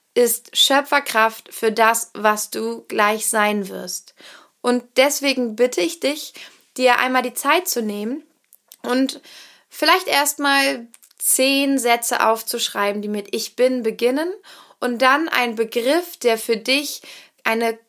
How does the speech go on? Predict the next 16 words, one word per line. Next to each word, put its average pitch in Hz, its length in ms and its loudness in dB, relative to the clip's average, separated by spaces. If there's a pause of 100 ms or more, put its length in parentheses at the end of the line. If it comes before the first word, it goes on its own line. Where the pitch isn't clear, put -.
(200)
super 285 680 2
positive 277 640 -2
und 220 160 -4
stärkende 240 1000 0 (460)
Energie 220 520 0
hat. - 340 -18 (840)
Am 240 140 0
besten 320 400 2
nimmst 269 320 0
du 247 300 -2
Substantive, 330 720 0
das 262 160 0
funktioniert 254 580 0
noch 240 180 -2
ein 226 120 -2
bisschen 208 560 -4